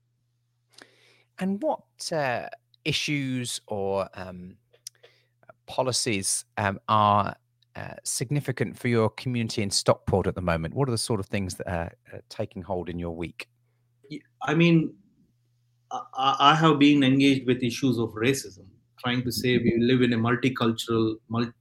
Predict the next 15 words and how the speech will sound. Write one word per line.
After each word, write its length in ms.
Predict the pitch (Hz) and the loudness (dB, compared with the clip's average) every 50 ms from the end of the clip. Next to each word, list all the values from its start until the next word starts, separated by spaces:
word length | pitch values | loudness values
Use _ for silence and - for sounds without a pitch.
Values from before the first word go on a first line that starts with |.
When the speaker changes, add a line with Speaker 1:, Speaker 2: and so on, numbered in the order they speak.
| _ - | _ -4
Speaker 2:
multi-diverse 800 | 117 117 123 123 131 120 113 117 113 113 110 110 113 110 110 - | 0 0 0 0 0 -2 0 2 2 4 4 4 2 0 0 -2
twenty-first 540 | - 120 113 113 120 117 - 117 110 - - | -4 -2 -2 -2 -2 -2 -2 -2 -4 -2 -4
century 440 | 117 107 107 - - 110 107 107 - - | -4 -6 -6 -6 -6 -6 -6 -6 -4 -2
post-secular 640 | 123 120 120 - - 110 110 - 113 110 104 - - - | -2 -2 -2 -2 -4 -4 -4 -2 -2 -2 -2 -4 -4 -4
British 280 | 120 117 135 127 - - | -2 0 0 -2 -4 -4
context. 580 | - 101 92 90 - - - - - - - _ _ _ _ _ _ _ _ - | -10 -10 -12 -10 -16 -18 -18 -18 -20 -20 -20 _ _ _ _ _ _ _ _ -4
And 140 | 117 113 120 | -2 2 4
therefore, 340 | 127 127 131 - 135 127 123 | 4 4 4 4 4 6 6
I 120 | 117 117 | 6 4
bring 260 | 113 117 127 135 135 | 4 4 4 6 6
in 220 | 135 131 127 120 113 | 8 8 6 6 4
reflections 720 | 113 113 - - 127 113 - - - 113 113 110 - - | 0 -4 -4 -4 -6 -6 -6 -4 -4 -4 -4 -4 -6 -8
from 200 | - 120 113 113 | -4 -2 0 0
the 80 | 110 110 | 0 0
perspectives 880 | - 120 110 113 - - 113 - - 113 110 110 107 - - - - | 2 0 0 0 -2 -4 -4 -2 0 0 0 0 0 -4 -8 -12 -14